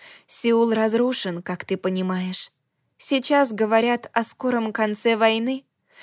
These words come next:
но с ее последствиями нам придется жить еще долгое время. Хотела бы я увидеть тебя. Надеюсь, ты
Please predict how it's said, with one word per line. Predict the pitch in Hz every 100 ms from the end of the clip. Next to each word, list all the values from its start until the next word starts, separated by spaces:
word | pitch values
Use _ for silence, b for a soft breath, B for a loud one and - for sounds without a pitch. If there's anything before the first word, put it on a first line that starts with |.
| B B
но | 254 262
с | 254
ее | 233 233 247
последствиями | 240 226 - 247 269 - 233 240 233 240
нам | 226 202 208
придется | 226 233 190 185 - 208
жить | 185 180 -
еще | 175 185 - 180 180
долгое | 170 175 175 180 175
время. | 170 165 165 165 185 _ _ _ _ B B B B
Хотела | - 285 - 311 277
бы | 196 190
я | 190 190
увидеть | 190 196 202 180 -
тебя. | - - 180 - _ _ _ _
Надеюсь, | 240 247 233 247 247 233 -
ты | - 233 240 247